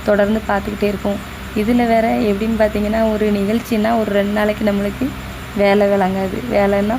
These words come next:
போனோம், அங்க போனோம், இங்க போனோம் அப்படின்னு திங்க் பண்றதுலயே நம்மளுக்கு வேலை விளங்காது. ஆனா, நம்ம வந்து இப்படி ஒரு,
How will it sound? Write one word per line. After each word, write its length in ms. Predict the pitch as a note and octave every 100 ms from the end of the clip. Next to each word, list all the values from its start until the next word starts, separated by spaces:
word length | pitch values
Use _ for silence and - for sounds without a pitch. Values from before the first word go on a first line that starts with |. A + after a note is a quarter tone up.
| -
போனோம், 440 | A3 G3 G3 G3
அங்க 200 | F#3+ G3
போனோம், 260 | G3 G3+ G3+
இங்க 140 | G3+
போனோம் 340 | G3 G3+ G#3 G#3 - - - -
அப்படின்னு 280 | G3+ G#3 A#3 -
திங்க் 280 | A3 A3+ A#3+ -
பண்றதுலயே 560 | G3+ G3 G3 G3 G#3
நம்மளுக்கு 480 | B3 G#3 G3+ A3 C4
வேலை 300 | A3+ G3 G#3
விளங்காது. 460 | G3+ G3 G3 F#3+ G3+ - - - - -
ஆனா, 260 | G3+ A3
நம்ம 260 | A3 G#3 G#3
வந்து 300 | G#3 A3 C4 -
இப்படி 300 | A3+ - A#3
ஒரு, 300 | A3+ A3+ A3